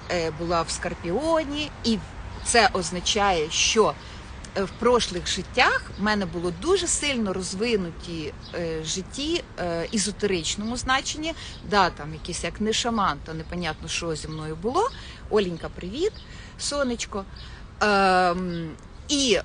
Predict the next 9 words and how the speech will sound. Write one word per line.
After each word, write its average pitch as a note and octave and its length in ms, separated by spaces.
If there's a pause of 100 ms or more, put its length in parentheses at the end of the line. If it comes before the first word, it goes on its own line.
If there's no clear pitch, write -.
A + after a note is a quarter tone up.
(140)
е, F3+ 500
саме, B3+ 640 (240)
е, D#3 120
виявляєте, A#3 800 (240)
було B3 220
сильне D#4 400
проходження A3+ 640
в F#3 60
езотериці. A3+ 920